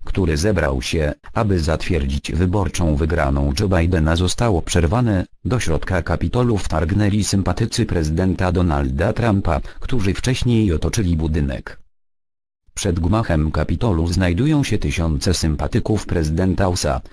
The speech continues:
którzy uważają, że wybory prezydenckie z trzy listopada dwa tysiące dwadzieścia rok zostały sfałszowane.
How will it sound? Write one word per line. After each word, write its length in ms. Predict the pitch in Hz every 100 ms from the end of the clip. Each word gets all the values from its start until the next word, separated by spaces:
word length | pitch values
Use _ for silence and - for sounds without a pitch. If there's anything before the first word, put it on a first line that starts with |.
| -
którzy 360 | - 127 107 104
uważają, 680 | 85 80 80 110 104 78 73 - -
że 220 | 85 90
wybory 520 | 69 71 101 127 113
prezydenckie 760 | 107 87 78 82 117 - - 82
z 80 | -
trzy 180 | - 90
listopada 640 | 78 - - 82 87 87
dwa 200 | 82 120
tysiące 460 | 143 - 85 98
dwadzieścia 520 | 101 110 90 73 - 80
rok 280 | 58 - - _ _ _ -
zostały 520 | 80 80 - 87 85
sfałszowane. 880 | 80 - 98 92 92 82 62 58